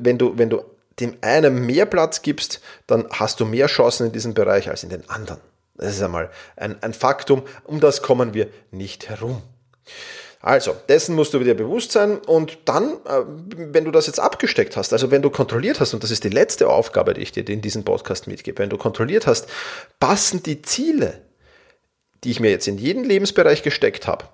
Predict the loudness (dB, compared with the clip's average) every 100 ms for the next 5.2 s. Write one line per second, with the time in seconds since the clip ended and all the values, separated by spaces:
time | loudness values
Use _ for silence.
0 | _ -6 0 2 4 4 4 0 0 -2
1 | -4 -2 -2 -2 -4 -2 0 2 4 6
2 | 6 2 -4 -4 -4 -6 -12 -14 -14 -12
3 | -8 -6 -4 -6 -10 -8 -4 -4 -4 2
4 | 2 4 4 4 4 4 0 2 -2 2
5 | 0